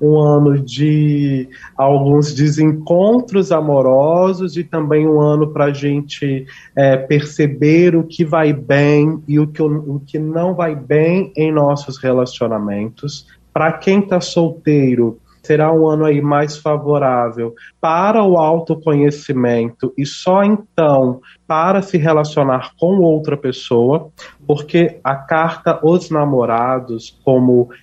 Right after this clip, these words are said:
energia regente do ano, ela pede pra que a gente tenha muita sabedoria e muita responsabilidade.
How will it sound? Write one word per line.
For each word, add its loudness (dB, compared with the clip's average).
energia 0
regente -4
do 0
ano, 0
ela 0
pede 0
pra -2
que -8
a 0
gente -4
tenha 2
muita 2
sabedoria 0
e 2
muita 2
responsabilidade. -2